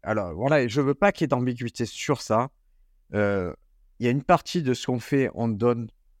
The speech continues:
que ce soit Stand Up France, ce podcast ou le site, c'est open source, c'est pour la communauté et c'est super important, on aime ça, c'est notre passion. Et il y a une partie qui est payante,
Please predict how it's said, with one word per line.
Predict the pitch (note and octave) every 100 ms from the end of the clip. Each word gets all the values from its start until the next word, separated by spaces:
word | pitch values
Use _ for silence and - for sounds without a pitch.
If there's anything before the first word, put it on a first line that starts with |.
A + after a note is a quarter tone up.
| _ _ _ _ _ _
que | A#2+
ce | -
soit | A2+
Stand | - A#2+
Up | A#2+
France, | - A2
ce | -
podcast | A#2 A#2+ - G#2 - -
ou | B2+
le | A#2+
site, | - C3
c'est | - F#2+ -
open | E3 - C#3
source, | A#2 A#2+ -
c'est | - A2+
pour | - G#2
la | G#2 C#3
communauté | - A#2+ A2+ A2 - A2 -
et |
c'est | F#2+ F#2+ F2+
super | - C3 C3+
important, | A2+ G#2+ - G2
on | G2+
aime | B2+ C3
ça, | - G#2 B2
c'est | G#2
notre | G#2+ -
passion. | A#2+ G#2 A2 G#2+ - - _ _ _ _ - _ -
Et |
il | A#2
y |
a |
une | D#3+
partie | F3+ - -
qui | B2
est | G#2+
payante, | - C#3+ A2 A2 C3+ -